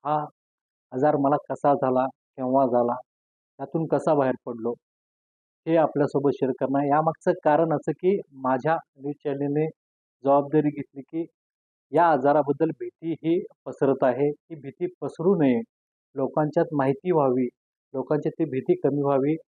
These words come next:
अवेअरनेस व्हावा, प्रबोधन व्हावं म्हणून मी समोर येऊन आपल्याला या जीपीएस बद्दल माहिती सांगत आहे.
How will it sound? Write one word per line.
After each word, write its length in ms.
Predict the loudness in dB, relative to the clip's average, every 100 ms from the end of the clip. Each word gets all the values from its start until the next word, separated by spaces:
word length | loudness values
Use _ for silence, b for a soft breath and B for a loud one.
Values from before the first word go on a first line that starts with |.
| _
अवेअरनेस 520 | -2 2 2 2 -4 0
व्हावा, 300 | 2 2 0 -6 _ _ _
प्रबोधन 420 | -2 0 2 2
व्हावं 320 | 2 2 2 -2 _ _ _
म्हणून 220 | -4 -2 -2
मी 320 | 0 -2 -2
समोर 400 | -6 -4 0 2
येऊन 160 | 2 0 -6 _ _ -20
आपल्याला 380 | -6 0 2 4
या 220 | 4 2
जीपीएस 440 | 0 -4 -2 -4 -4
बद्दल 280 | -12 -6 -6 -8 -14
माहिती 300 | -12 -12 -16
सांगत 400 | -10 -6 -6 -4
आहे. 180 | -6 -8